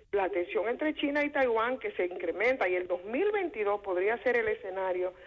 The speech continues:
de, de sanciones, eh,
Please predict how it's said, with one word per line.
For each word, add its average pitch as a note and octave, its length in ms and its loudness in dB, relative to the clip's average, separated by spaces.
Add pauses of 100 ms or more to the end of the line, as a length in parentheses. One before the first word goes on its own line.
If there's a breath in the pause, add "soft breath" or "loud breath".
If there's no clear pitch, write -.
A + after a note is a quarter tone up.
(320 loud breath)
de, F3+ 1000 2
de F#3 160 -2
sanciones, A#3+ 720 0 (480 loud breath)
eh, G3+ 300 2